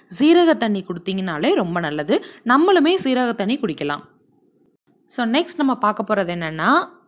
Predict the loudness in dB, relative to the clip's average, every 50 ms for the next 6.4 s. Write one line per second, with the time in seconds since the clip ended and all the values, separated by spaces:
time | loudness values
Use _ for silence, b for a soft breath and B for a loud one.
0 | _ -8 -6 -6 -4 -2 0 2 2 2 2 2 0 -2 -2 -6 -10 -12 -10 -8
1 | -8 -6 -6 -6 -6 -6 -6 -2 0 0 2 2 2 0 0 0 0 0 0 0
2 | -2 -4 -8 -10 -10 -6 -4 -6 -6 -4 -6 -6 -6 -6 B B B B -4 -4
3 | -2 2 2 4 4 4 4 6 4 6 6 6 4 4 4 2 0 0 0 0
4 | 2 2 2 0 0 0 0 0 2 2 0 0 0 0 0 2 2 4 2 2
5 | 0 0 0 0 0 0 -2 B B B -10 -6 -2 -2 0 0 2 0 0 0
6 | -2 -2 -2 -2 -2 -2 -2 -4